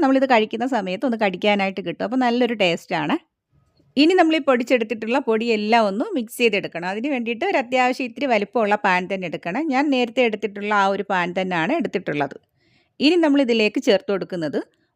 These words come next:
മുന്നൂറ് ഗ്രാം അളവിൽ ശർക്കര പൊടിയാണ്. ശർക്കര പൊടിച്ചെടുത്തിട്ടുള്ള അഴുക്കൊന്നും ഇല്ലാത്ത പൊടിയാണ്. ഇനി നമുക്കിതിലേക്ക് ഇരുന്നൂറ്റമ്പത് എം എല്ലിൻ്റെ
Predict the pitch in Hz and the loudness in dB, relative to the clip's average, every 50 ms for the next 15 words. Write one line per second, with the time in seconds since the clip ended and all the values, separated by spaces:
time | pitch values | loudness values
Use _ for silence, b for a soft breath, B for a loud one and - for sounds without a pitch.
0 | _ _ - 247 269 269 285 302 349 370 381 262 247 233 233 226 214 185 175 175 | _ _ 0 2 2 4 4 2 4 2 2 2 4 2 2 2 0 -2 -2 -2
1 | 170 170 202 320 494 - _ - - - 247 226 233 - _ - 262 254 349 - | -2 -4 -4 -6 -8 -10 _ -10 -2 0 0 0 0 -2 _ -2 0 0 0 0
2 | - 233 214 196 208 185 156 143 147 254 339 - _ _ _ _ - - 269 233 | 0 0 0 2 0 0 0 0 -2 -4 -6 -6 _ _ _ _ -8 -4 -4 -2
3 | 220 226 254 330 427 359 294 254 - - 262 226 214 233 214 - 214 202 233 302 | -2 -2 -4 -2 0 0 0 0 2 2 2 2 2 0 0 0 0 0 2 4
4 | 311 247 233 233 233 240 226 214 214 202 190 185 180 175 - 190 180 - 175 156 | 4 4 2 2 0 -2 -2 0 0 0 2 2 2 2 0 -2 -4 -4 -4 -4
5 | 156 156 151 143 - - 330 - _ _ _ _ _ _ _ _ _ _ _ _ | -2 -2 -2 -2 -2 -2 -4 -4 _ _ _ _ _ _ _ _ _ _ _ _
6 | _ _ _ _ _ - 269 302 359 370 370 311 302 349 - 233 240 233 220 208 | _ _ _ _ _ 0 2 2 4 4 4 4 4 2 2 0 0 2 2 2
7 | 202 - 294 311 233 247 226 262 254 220 262 254 240 262 247 240 233 226 226 226 | 2 0 0 0 2 2 2 2 2 2 0 0 2 2 2 2 2 2 0 2
8 | 226 220 233 | 2 2 2